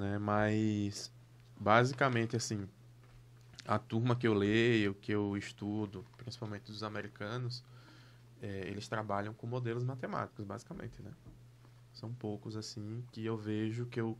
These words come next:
compreendo, que trabalham com alguma metodologia mais, mais analítica, mais, mais qualitativa, assim, né? É, então,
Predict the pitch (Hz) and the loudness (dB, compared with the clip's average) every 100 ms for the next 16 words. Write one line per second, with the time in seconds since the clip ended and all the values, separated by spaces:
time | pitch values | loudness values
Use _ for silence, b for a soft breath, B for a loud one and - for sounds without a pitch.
0 | - 120 120 127 123 110 113 120 127 B | -6 -4 -2 0 0 0 -2 -4 -6 B
1 | B B B B - 120 113 110 107 113 | B B B B -12 -6 -4 0 2 0
2 | 113 113 110 113 113 110 113 113 110 110 | -2 -4 -2 -2 -4 -4 -2 -2 -2 -2
3 | 110 110 113 113 120 107 107 110 107 104 | -2 -2 -4 -8 -8 -6 -4 -2 -2 -2
4 | 104 110 101 104 104 - - - - 98 | -6 -8 -8 -8 -8 -10 -18 -20 -12 -8
5 | 101 101 123 - - 107 110 117 123 101 | -6 -8 -10 -6 -2 -2 -2 -6 -6 -8
6 | 95 95 - 101 104 B B B B B | -10 -10 -12 -12 -14 B B B B B
7 | - - 98 95 95 92 92 - - - | -20 -16 -12 -12 -12 -14 -16 -16 -18 -14
8 | 98 101 104 107 104 | -12 -10 -8 -8 -10